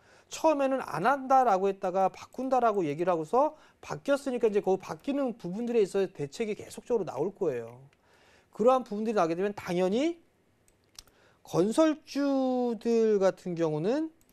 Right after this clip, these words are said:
실적이 좋아질 수밖에 없을 거예요. 그러면 긴 관점에서 놓고 봤을 때 건설주들은 조정을 받았을 때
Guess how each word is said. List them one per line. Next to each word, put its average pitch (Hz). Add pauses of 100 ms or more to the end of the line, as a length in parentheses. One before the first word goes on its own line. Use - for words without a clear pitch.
(560)
실적이 262
좋아질 202
수밖에 147
없을 143 (100)
거예요. 98 (760)
그러면 165 (380)
긴 247
관점에서 202
놓고 147
봤을 151
때 156
건설주들은 156
조정을 156
받았을 147
때 311